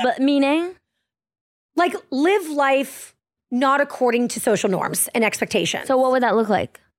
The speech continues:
Speaker 2: Ugh, she edits this, so she's gonna hear it. I don't know. I, I say this. I love Tay more than I love not having children. And I think I'd regret not having kids.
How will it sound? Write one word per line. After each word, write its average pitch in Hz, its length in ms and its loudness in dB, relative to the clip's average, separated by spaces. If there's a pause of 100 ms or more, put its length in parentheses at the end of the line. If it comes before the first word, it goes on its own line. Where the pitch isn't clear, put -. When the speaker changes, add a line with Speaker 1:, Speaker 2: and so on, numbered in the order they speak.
(1000)
Speaker 2:
Ugh, 262 880 2 (120)
she - 260 -2
edits 196 340 0
this, 156 240 0
so 175 500 0
she's 196 160 -2
gonna 190 180 0
hear 180 220 2
it. 170 140 -4 (460)
I 320 80 -2
don't 494 120 2
know. 539 200 4 (1400)
I, - 20 4
I - 40 4
say 214 160 0
this. 165 280 -4 (220)
I 262 80 4
love 262 260 2
Tay 202 520 0 (140)
more 220 180 2
than 208 140 0
I 202 40 2
love 185 180 2
not 175 140 0
having 180 220 0
children. 220 520 0 (920)
And 269 100 0
I 262 80 0
think 277 200 0
I'd 247 120 -2
regret 208 220 0
not 185 100 -4
having 175 180 0
kids. - 400 -4